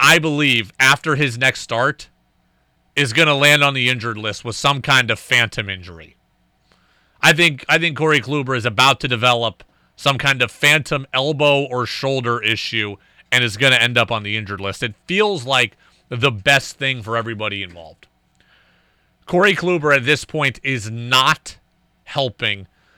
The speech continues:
the Boston Red Sox. He went two and a third innings yesterday, stressed the bullpen. He didn't make it out of the fifth. Uh, maybe he did get through five, but he got pummeled against the, uh,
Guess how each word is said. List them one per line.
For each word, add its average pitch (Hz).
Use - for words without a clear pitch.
the 123
Boston 107
Red 87
Sox. -
He 139
went 120
two 175
and 180
a 170
third 170
innings 151
yesterday, 180
stressed -
the 123
bullpen. 92
He 127
didn't 151
make 160
it 160
out 156
of 151
the 147
fifth. -
Uh, 175
maybe 214
he 170
did 139
get 135
through 131
five, 127
but 127
he 131
got 131
pummeled 190
against 156
the, 156
uh, 135